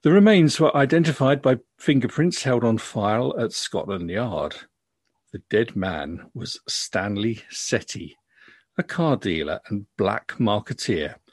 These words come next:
who had a conviction for fraud. He was last seen on the fourth of October, a day when he had made several car deals for cash.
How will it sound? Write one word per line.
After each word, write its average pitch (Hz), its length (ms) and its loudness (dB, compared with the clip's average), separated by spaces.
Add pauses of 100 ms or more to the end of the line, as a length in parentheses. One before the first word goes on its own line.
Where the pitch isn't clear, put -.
(340)
who 170 100 8
had 190 160 6
a 208 40 4
conviction 202 680 0
for - 160 -10
fraud. 113 600 -2 (1200)
He - 80 -4
was 104 200 -2
last 139 320 -2
seen 85 240 -2
on 87 100 -4
the 92 80 -4
fourth 95 320 -6
of 95 140 -6
October, 107 480 0
a 85 120 -4
day 120 360 2
when 101 180 -2
he - 160 -6
had 113 160 0
made 95 220 -4
several 143 480 0
car 139 380 -2
deals 80 580 -8
for - 240 -6
cash. - 640 -8